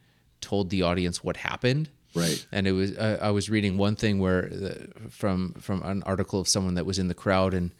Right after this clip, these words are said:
Speaker 1: he said that they were playing, and then all of a sudden you saw the flash, and then you could hear the guitar going out of tune 'cause your guitar and your strings are melting.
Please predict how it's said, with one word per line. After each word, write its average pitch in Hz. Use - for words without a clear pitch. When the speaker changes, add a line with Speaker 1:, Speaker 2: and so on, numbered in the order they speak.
Speaker 1:
he 104
said 95
that 87
they 98
were 90
playing, 113
and 98
then 92
all 107
of 101
a 104
sudden 110
you 98
saw 101
the 85
flash, 110
and 104
then 101
you 101
could -
hear 143
the 139
guitar 110
going 98
out 98
of 92
tune 107
'cause 101
your 110
guitar 113
and 101
your 87
strings 104
are 95
melting. 92